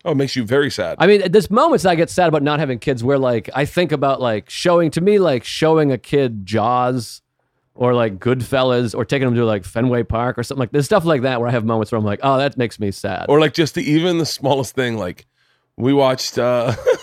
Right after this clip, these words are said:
Speaker 1: <laughs> two movies back to back. I've watched with my <laughs> daughters, and they didn't understand it, but loved it.
Speaker 2: Yeah.
Speaker 1: They watched The End. This Is the End with Seth Rogen and James Franco
Speaker 2: Yeah.
Speaker 1: and all those actors.
Speaker 2: Mm-hmm.
Speaker 1: About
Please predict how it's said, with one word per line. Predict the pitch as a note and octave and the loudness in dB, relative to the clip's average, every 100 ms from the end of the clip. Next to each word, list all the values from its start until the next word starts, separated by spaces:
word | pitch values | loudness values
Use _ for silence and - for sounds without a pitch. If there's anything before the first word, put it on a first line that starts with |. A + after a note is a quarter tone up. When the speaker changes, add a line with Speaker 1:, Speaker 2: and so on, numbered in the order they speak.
| B4 - | -2 -4
Speaker 1:
<laughs> | _ _ - - _ - | _ _ -20 -20 _ -2
two | F3 | 2
movies | F#3 E3+ D3 A#2+ | 4 4 2 0
back | D3 D3 | -2 -2
to | C#3+ | -2
back. | C3+ C#3 | 0 0
I've | B2+ A#2+ | 0 0
watched | B2 C3+ | 0 0
with | B2+ | -2
my | B2 | -2
<laughs> | A#2 | 2
daughters, | G3 A3+ F#3+ D3 B2+ - | 2 2 0 0 -6 -8
and | A2+ B2+ | -2 2
they | D3+ | 2
didn't | E3+ D3+ | 2 2
understand | C#3 C3 - D3 E3 | -2 -4 0 2 2
it, | F3 | 0
but | B2+ | -2
loved | A#2 C3 A#2 | -2 -2 -2
it. | G#2 - _ - | -6 -14 _ -4
Speaker 2:
Yeah. | G#2+ G2 | -2 0
Speaker 1:
They | C3 | 2
watched | D3 C3+ A2 | 2 -2 -6
The | A2+ B2+ | -2 0
End. | C3 D3 B2 | 0 -2 -4
This | B2+ | -6
Is | B2+ | -4
the | B2 C3 | -2 0
End | C#3 D#3+ D#3 | 0 -2 -2
with | B2+ A#2 _ _ _ _ - | -4 -4 _ _ _ _ -16
Seth | - C#3+ B2 | -2 -2 2
Rogen | C3 C3 B2 C3 B2+ B2+ A#2+ | 2 2 0 0 -2 -2 -4
and | G#2 G#2+ | -6 -4
James | C3+ B2+ | -2 -2
Franco | - B2 A#2+ B2+ B2 B2 | -2 -4 -2 -2 0 0
Speaker 2:
Yeah. | B2+ | 0
Speaker 1:
and | G2+ F#2+ | -2 -6
all | - C3+ | -2 0
those | C#3 C3+ | 0 0
actors. | D3+ D3+ F#3 F#3 - | -4 -2 -2 -2 -6
Speaker 2:
Mm-hmm. | A#2 A#2 B2+ A#2 _ _ _ _ _ _ _ _ _ _ _ _ _ - _ - _ _ _ - | -4 -2 -4 -6 _ _ _ _ _ _ _ _ _ _ _ _ _ -20 _ -20 _ _ _ -4
Speaker 1:
About | C#3+ C#3+ C3+ - | 2 2 2 -4